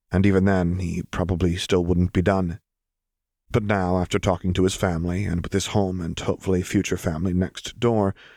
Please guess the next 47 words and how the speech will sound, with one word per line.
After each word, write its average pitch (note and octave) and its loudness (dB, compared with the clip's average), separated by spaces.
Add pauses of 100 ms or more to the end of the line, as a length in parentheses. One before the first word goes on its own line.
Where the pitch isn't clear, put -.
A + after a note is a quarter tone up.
(600)
as E2+ 0
his F2 0
darkness F#2 -2
slowly F2 0
began F#2 0
to F#2 -4
press - -4
up - -6
to - -2
him F2+ 2
again F2 -4
with - -12
inquisitive F2+ -2
little F#2 2
pokes, - -4 (1120)
he - -8
could G2 0
see G#2 2
the F#2+ 2
paths - -4
he E2+ -4
would D#2+ -4
have D#2+ -2
to F2+ -4
take - -6
clearer E2 0
than F2+ 2
ever. F2+ -2 (1200)
Grinning G2+ 2
wide, F2+ 2
he F#2 -6
pushed - -2
himself E2+ -2
up F#2 0
out F#2 2
of F2+ 0
the - -10
chair F2 -2
and F2 -4
hit - -6
the F#2 0
button F2 -4
to - -4
properly F2 0
end E2 2
the D#2+ -2
call, F#2+ 0